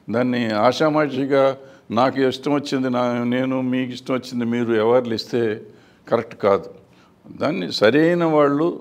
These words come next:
దానికి స్థాయి ఉన్న వాళ్ళని తీసుకొని చేసుకొని, చేసుకుంటే బాగుంటుంది. అంటే ఇప్పుడు ఉన్న వాళ్ళ స్థాయి లేని వాళ్ళని కాదు,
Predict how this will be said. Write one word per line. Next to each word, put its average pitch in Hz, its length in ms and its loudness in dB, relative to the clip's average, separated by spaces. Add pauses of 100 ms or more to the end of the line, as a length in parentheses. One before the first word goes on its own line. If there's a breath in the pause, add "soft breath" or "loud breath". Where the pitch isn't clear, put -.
(140)
దానికి 113 300 -2
స్థాయి 127 380 4
ఉన్న 131 120 -2 (100)
వాళ్ళని 113 360 0
తీసుకొని 110 380 -8
చేసుకొని, 123 420 -6
చేసుకుంటే 101 400 -8 (120)
బాగుంటుంది. 95 480 -8 (360 soft breath)
అంటే 113 160 -8
ఇప్పుడు 98 220 -6
ఉన్న 123 160 0
వాళ్ళ 147 220 2
స్థాయి 127 240 4 (100)
లేని 147 280 2
వాళ్ళని 127 380 0
కాదు, 90 200 -8